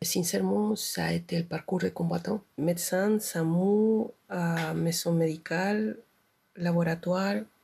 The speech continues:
radio. À la maison médicale où je t'ai diagnostiqué avec coronavirus sans test. Pourquoi m'a pas f-, ils ont pas fait le test ? Euh, simplement parce que j'avais pas tous les symptômes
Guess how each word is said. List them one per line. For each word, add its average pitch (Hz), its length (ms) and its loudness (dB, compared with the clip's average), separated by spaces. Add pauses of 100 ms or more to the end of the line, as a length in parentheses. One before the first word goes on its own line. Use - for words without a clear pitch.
(160)
radio. 175 560 0 (180)
À 170 80 2
la 160 100 6
maison 160 240 2
médicale 170 580 2 (220)
où 165 600 4
je 147 720 0 (220)
t'ai 139 580 0
diagnostiqué 156 1000 -4 (880)
avec 165 240 2
coronavirus 160 720 0 (100)
sans 170 300 2
test. 165 400 -2 (420)
Pourquoi 170 300 0
m'a 156 140 4
pas 147 200 -8
f-, - 240 -8
ils 151 280 2
ont 151 60 0
pas 151 120 -8
fait - 160 -6
le 156 60 -6
test ? - 460 -4
Euh, 160 200 2
simplement 180 540 2
parce 180 180 -4
que - 160 -12
j'avais 151 300 -6
pas 185 220 -2
tous - 280 -2
les 202 100 4
symptômes 202 520 0